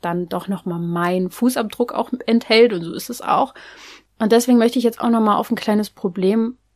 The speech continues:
andeuten oder hindeuten mit Anleitungen, mit Raulech-, Rauhnächten, äh, Rauhnächte-Anleitungen, die sonst so, ähm,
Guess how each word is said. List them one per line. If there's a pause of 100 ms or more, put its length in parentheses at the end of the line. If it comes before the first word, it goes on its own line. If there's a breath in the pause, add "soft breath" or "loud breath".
(680)
andeuten
oder
hindeuten (1120 loud breath)
mit
Anleitungen,
mit
Raulech-,
Rauhnächten,
äh, (100)
Rauhnächte-Anleitungen,
die
sonst
so,
ähm,